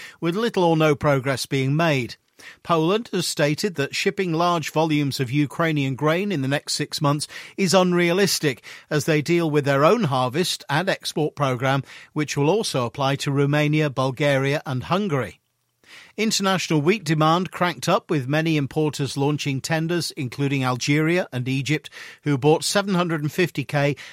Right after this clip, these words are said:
and eight hundred and twenty-five K respectively. The E U is expected to do the lion's share of the business, although Algeria buys optional option, but French wheat looks the most likely beneficiary at current price differentials.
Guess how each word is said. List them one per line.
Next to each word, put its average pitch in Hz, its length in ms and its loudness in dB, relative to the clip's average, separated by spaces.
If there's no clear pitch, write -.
and 139 140 0
eight 151 220 2
hundred 143 300 -2
and 139 100 -2
twenty-five 135 680 -2
K 135 220 -2
respectively. 131 800 -4
The 147 200 -2
E 160 60 4
U 214 120 4
is 208 140 -2
expected - 560 -2
to 131 140 -6
do 151 180 2
the 139 140 0
lion's 151 420 2
share 143 320 2
of 127 100 -2
the 139 80 -4
business, 147 560 -2
although 143 540 2
Algeria 147 640 2
buys 147 480 2
optional 165 580 0
option, 160 480 -2
but 143 180 -6
French 185 380 -2
wheat 170 280 0
looks 156 320 -2
the 147 120 -2
most 151 260 2
likely 151 360 2
beneficiary 147 760 0
at 139 180 -8
current 143 380 -2
price 127 300 -2
differentials. 135 840 -2